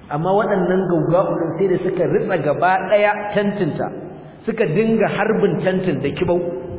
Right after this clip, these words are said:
Aka ce akwai jikin tantin sai da ya zama kamar jikin bushiya. Kamar bushiya ta yi, ta, ta fito da ƙayarta haka, ko ta ko ina an, an soka mashi ko an soka kibiya. Kuma Sayyidina Ali su suka zo suka baza waɗannan ƴan tawayen, suka ɗauke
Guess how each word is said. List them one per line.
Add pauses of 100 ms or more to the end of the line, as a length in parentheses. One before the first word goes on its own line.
(220)
Aka
ce
akwai
jikin
tantin
sai
da
ya
zama
kamar
jikin
bushiya. (1120)
Kamar
bushiya
ta
yi,
ta, (100)
ta (120)
fito
da
ƙayarta
haka, (100)
ko
ta
ko
ina (360)
an,
an (100)
soka
mashi (100)
ko
an
soka
kibiya. (840)
Kuma
Sayyidina
Ali (440)
su
suka
zo
suka
baza
waɗannan
ƴan
tawayen, (320)
suka
ɗauke